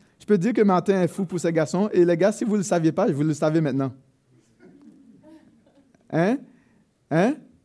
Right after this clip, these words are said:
Puis, je... Ah, Yannick, je n'en parle même plus. Hein ? Ça, c'est un autre cas. Hein ?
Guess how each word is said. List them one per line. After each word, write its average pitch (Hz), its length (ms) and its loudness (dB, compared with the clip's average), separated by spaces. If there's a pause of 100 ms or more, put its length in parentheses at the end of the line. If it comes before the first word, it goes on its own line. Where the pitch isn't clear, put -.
(300)
Puis, 190 120 0 (120)
je... 170 160 -2 (380)
Ah, 160 160 4
Yannick, 175 320 4
je 175 80 4
n'en 160 60 4
parle 160 180 2
même 185 180 2
plus. 139 240 -6 (600)
Hein ? 156 160 0
Ça, - 160 2
c'est 202 100 0
un 165 140 4
autre 170 120 0
cas. 135 220 -4 (1000)
Hein ? 196 280 4